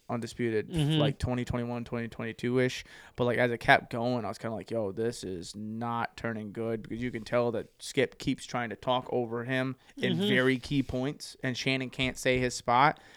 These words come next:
Speaker 1: and then Skip throws a tantrum about
Speaker 2: Yeah.
Speaker 1: it. I, what do you think Shannon does now?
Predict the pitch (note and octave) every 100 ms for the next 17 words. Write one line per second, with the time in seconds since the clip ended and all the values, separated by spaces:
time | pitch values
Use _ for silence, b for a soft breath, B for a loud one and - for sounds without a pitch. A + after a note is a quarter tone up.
0 | b C#3 C#3 A#2+ - D#3+ - C#3+ B2 G#2+
1 | - - C#3+ C3+ - - - - A2+ D3
2 | C#3+ A2 - b b b b b b b
3 | - B2 - _ _ _ _ - C#3 F#3
4 | G3 F3+ F3 E3 D3+ C#3+ C#3+ F#2+